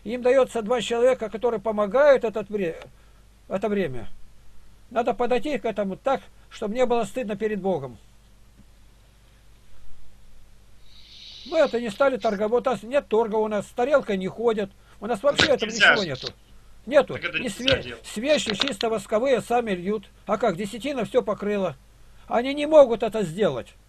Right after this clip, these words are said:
Speaker 1: Они нарушают из семьсот девятнадцати правил четыреста тринадцать. Я еще должен на них смотреть. Они за это ответят. Я могу только плакать и молиться о них. У нас ни одно правило не нарушается.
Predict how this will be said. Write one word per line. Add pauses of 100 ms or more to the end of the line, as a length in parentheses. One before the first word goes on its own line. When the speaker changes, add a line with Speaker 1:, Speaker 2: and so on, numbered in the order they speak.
(760)
Speaker 1:
Они
нарушают
из
семьсот
девятнадцати
правил
четыреста
тринадцать. (220)
Я
еще
должен
на
них
смотреть. (240)
Они
за
это
ответят.
Я
могу
только
плакать
и
молиться
о
них. (640)
У
нас
ни
одно
правило
не
нарушается.